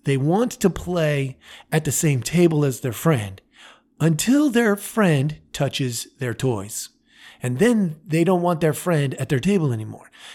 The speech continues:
They were great with the parallel play. I wanted you there. I wanted that proximity, that relationship,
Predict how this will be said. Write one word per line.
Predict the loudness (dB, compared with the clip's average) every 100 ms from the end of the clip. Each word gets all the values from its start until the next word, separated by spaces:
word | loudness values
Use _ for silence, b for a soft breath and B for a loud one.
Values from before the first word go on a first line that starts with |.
| 0
They | 2
were | 4 2
great | 2 2 4 4 0
with | -4
the | -4
parallel | -6 -4 -2 -2 -2 -4
play. | -6 -4 -4 -4
I |
wanted | -8 -4 -2 0 0
you | 2 2
there. | 2 0 0 -4 B B -12
I |
wanted | -6 -2 0
that | 0 -2
proximity, | -2 -6 -4 -6 -4 -2 -2
that | -4 -4
relationship, | -4 0 -2 -2 -6 -8 -10 -14